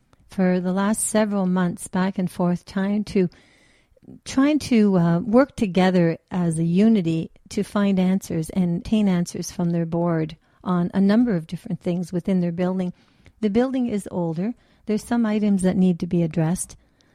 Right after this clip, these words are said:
The sad part is, is that after all these months, while it's bringing some condo owners,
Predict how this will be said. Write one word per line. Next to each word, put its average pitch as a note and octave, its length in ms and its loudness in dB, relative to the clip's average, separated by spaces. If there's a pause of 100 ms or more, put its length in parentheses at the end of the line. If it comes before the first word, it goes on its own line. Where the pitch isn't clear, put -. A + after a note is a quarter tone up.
The G#3+ 100 0
sad B3+ 320 2
part F#3+ 320 0
is, G3+ 400 0
is F#3 160 0
that F#3 280 0 (280)
after G#3 340 -2
all C4 220 2
these B3+ 240 2
months, G3+ 320 2
while G3+ 180 2
it's G#3 140 -2
bringing D#4+ 360 2
some A3+ 280 2
condo G#3 380 2
owners, G3 680 0